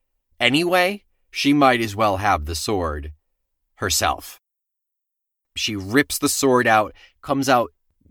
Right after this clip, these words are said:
incredibly easily, like it was just sitting in, in silk. She, she plucks it out, pulls it back. It immediately begins to glow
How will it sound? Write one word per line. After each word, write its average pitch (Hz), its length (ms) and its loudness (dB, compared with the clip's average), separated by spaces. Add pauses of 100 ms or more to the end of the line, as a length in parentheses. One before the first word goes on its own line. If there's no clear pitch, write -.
(140)
incredibly 139 720 0
easily, 95 500 -6
like 92 280 -6
it 113 40 -8
was 104 160 -4
just - 280 -8
sitting 127 560 0 (120)
in, 98 440 -8
in 107 160 -8
silk. - 560 -4 (340)
She, 80 320 -10
she 92 220 -6 (120)
plucks - 360 0
it 139 80 2
out, 101 360 0
pulls 123 280 -2
it 104 120 -10
back. 95 360 -4 (200)
It 110 120 -6
immediately 123 540 0
begins 110 500 -4
to - 120 -12
glow 95 680 0